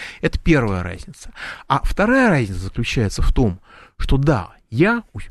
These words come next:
должен иметь заначку на чёрный день. Вот я завтра простужусь, не смогу работать.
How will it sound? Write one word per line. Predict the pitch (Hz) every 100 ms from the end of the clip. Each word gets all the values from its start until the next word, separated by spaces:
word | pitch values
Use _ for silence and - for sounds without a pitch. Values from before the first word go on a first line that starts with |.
| -
должен | 127 165 123
иметь | 117 135 113
заначку | 113 185 190 -
на | 87
чёрный | - 147 131 127
день. | 104 90 82 _ _ _ _ -
Вот | -
я | 123
завтра | 120 123 -
простужусь, | - 117 - 214 285 - - - _
не | -
смогу | - 139 190 269
работать. | 120 92 - - -